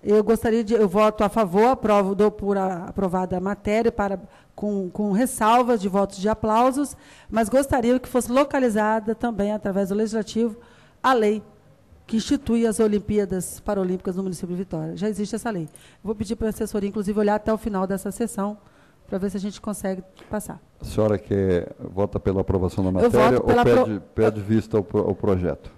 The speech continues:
Speaker 1: É que eu se-, eu sei que já tem uma lei, né? Nós vamos criar mais uma lei, então posso, eu vou pedir vistas aqui, mas eu não,
Speaker 2: Cons-
Speaker 1: de repente, só se for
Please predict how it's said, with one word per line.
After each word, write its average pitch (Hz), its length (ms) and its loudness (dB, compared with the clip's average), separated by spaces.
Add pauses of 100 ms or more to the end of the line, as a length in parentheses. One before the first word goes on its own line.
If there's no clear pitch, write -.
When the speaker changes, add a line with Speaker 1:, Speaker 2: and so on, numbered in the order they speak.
(120)
Speaker 1:
É 311 260 2
que 311 140 -2
eu 311 260 0
se-, 254 200 2
eu 262 100 6
sei 320 180 0
que 339 60 -2
já 370 100 0
tem 339 140 2
uma 359 140 2
lei, 220 400 2
né? 214 320 -6
Nós 214 100 -4
vamos 214 160 -4
criar 220 240 -2
mais 220 260 -4
uma 320 160 -4
lei, 247 200 -4
então 190 440 -6 (1700)
posso, 190 240 -2
eu 202 60 -6
vou 196 100 -4
pedir 208 240 -4
vistas 220 460 -2
aqui, 190 200 -6
mas 262 160 0
eu 269 80 4
não, 262 160 -4 (600)
Speaker 2:
Cons- 90 260 -4
Speaker 1:
de 202 120 2
repente, 240 360 2
só 277 140 2
se 269 100 -6
for 311 160 0